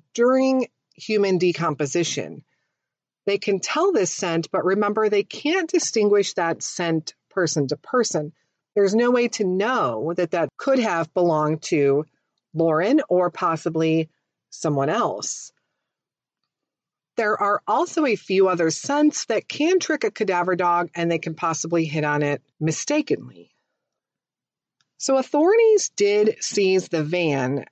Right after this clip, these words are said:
and after a thorough search, no evidence was found, and the van ended up being returned. A few days after it was returned, however, the van was in an accident and ended up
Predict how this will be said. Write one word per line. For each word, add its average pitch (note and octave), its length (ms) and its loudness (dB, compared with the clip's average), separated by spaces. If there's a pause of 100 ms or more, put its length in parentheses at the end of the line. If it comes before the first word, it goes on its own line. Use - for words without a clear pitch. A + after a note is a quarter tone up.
(240)
and F#3 120 -2
after C#4 380 2
a F4+ 80 2
thorough G3+ 460 2
search, F#3 520 0
no F#3+ 460 4
evidence F3+ 480 0
was E3 160 -2
found, C#3+ 380 -2
and F3 140 0
the F3 120 0
van A#3 500 2
ended F3+ 240 2
up F3 240 -2
being D#3 300 2
returned. C#3+ 760 -4 (1400)
A G3+ 60 0
few G4+ 360 4
days G#3+ 560 2 (100)
after A#3 720 0
it F#3 120 2
was E3+ 200 0
returned, D#3 920 0
however, D3 680 0 (680)
the G#3 140 2
van F#3 680 -2 (160)
was G3+ 220 0
in A3 100 4
an A#3 220 2
accident D#3 760 -6 (160)
and A3+ 160 -2 (100)
ended D4 300 4
up G3 260 -2